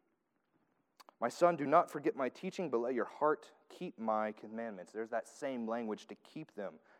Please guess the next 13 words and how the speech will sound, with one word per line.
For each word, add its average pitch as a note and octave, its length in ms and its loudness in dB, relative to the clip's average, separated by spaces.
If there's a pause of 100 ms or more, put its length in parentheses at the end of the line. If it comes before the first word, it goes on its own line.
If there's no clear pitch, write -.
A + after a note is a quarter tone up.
(140)
to A#2+ 80 -16
put - 300 -6
them G2 180 -2
on, G#2 260 2
to F#2+ 100 -12
bind G#2+ 460 -2
them G2 160 -6
around F#2+ 380 -4
your E2 100 -14
neck. E2+ 340 -12 (1160)
"Keep G3 240 -6
my D#3 140 6
commandments," A#2+ 760 -2